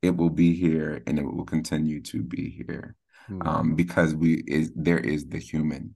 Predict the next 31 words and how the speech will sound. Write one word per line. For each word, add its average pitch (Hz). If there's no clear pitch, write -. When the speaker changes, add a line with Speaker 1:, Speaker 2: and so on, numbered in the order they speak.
Speaker 1:
experience. -
Speaker 2:
Right, 82
right, 85
right, 82
right. 82
Makes 110
sense. 98
And 80
yeah, 113
listeners, 123
it's -
not 104
going 117
nowhere. 98
<laughs> 120
And 101
there's 90
a 104
lot 95
of 143
Speaker 1:
<laughs> 160
Speaker 2:
people 127
who 123
are 104
coming 110
out 117
as 104
queer, 104
lesbian, 98
gay, 92
transgender 101